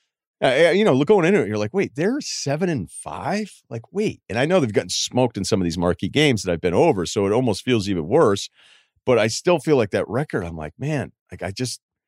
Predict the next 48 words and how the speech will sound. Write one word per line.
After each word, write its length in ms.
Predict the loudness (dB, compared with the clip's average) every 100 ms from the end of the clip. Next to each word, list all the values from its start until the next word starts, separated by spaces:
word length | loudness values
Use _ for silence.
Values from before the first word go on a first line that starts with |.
| _ _ _
I 60 | 0
expect 480 | 0 0 0 0 0
more 220 | 2 2
from 200 | 0 -2
them." 320 | 0 0 -2 -6
And 80 |
it's 120 | -4 0
not 200 | 2 2
even 200 | -2 -2
just 220 | 0 0
on 100 | 2
Brady. 340 | 2 4 2
I 120 | 2
like 260 | 2 0 0
the 80 | 0
personnel 460 | 0 0 0 0
on 140 | 0 0
defense. 560 | -2 0 0 0 -2 -4
Obviously, 380 | -2 -2 -2 -2
I 40 |
love 280 | 2 0 0
some 120 | -4
of 60 | -4
the 60 |
personnel 440 | -2 -4 -2 -6 -4
on 120 | 0
offense 420 | 0 0 -4 -6
as 120 | -10
well. 400 | -2 2 4 2 -4 _ _ _ -4
But 180 | -2
there's 160 | -2 -4
just 160 | -6 -8
been 120 | -4
moments 440 | 0 0 -2 -2
where 200 | 0 0
it, 160 | -2 -8 _ -10
they've 280 | -2 -2 0
had 180 | -4
just 180 | -2 -4
these 200 | -4 -6 0
awful, 320 | 2 2 0 0
awful 280 | 0 -2
games. 500 | -4 -2 -2 -2 -6 -8
And 300 | -4 -4 0
even 260 | 2 2 2
with 100 | 2
the 80 |
mix, 400 | 0 0 -2 -8